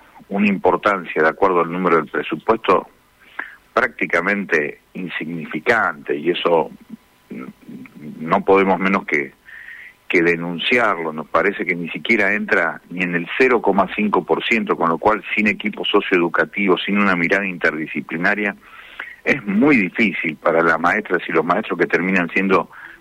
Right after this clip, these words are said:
siempre la punta del iceberg donde se expresa la ferocidad social que se está viviendo. La verdad que es,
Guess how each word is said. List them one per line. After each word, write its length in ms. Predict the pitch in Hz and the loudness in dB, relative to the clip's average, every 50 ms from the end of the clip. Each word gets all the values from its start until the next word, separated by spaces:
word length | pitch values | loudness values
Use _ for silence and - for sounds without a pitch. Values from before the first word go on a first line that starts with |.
| - - - | -10 -6 -2
siempre 340 | 104 104 104 104 - 95 87 | 0 2 0 2 2 2 2
la 120 | 87 85 | 2 0
punta 460 | 82 - 101 110 107 104 101 - 87 | 0 2 2 2 2 2 2 2 2
del 140 | 82 85 85 | 2 2 2
iceberg 440 | 95 101 107 107 95 85 82 80 76 | 2 0 2 2 2 2 0 0 0
donde 260 | 80 80 78 78 76 - - | -2 -2 -2 -2 -4 -2 -2
se 60 | 87 | -2
expresa 800 | - - - - - - 113 117 107 - - 90 80 76 76 - - - - - - - - - | -2 -2 -6 -4 -2 0 0 0 0 -2 0 0 0 0 -2 -6 -12 -20 -20 -18 -18 -20 -14 -4
la 120 | - 80 80 | -4 -2 0
ferocidad 600 | - 107 95 87 92 87 - - 92 95 104 107 | 2 0 2 2 2 0 0 -2 2 2 2 2
social 380 | - - 90 - - 98 92 | 2 -2 -2 0 0 0 0
que 100 | 85 92 | 0 -2
se 120 | 82 - - | -2 -2 -6
está 180 | - - 85 | 0 2 2
viviendo. 440 | 87 87 85 90 98 101 104 107 95 | 4 4 2 2 0 2 4 4 4
La 120 | 82 80 | 6 4
verdad 200 | 80 82 95 101 | 4 4 4 2
que 140 | - - - | 2 0 -2
es, 120 | 85 82 | -2 -2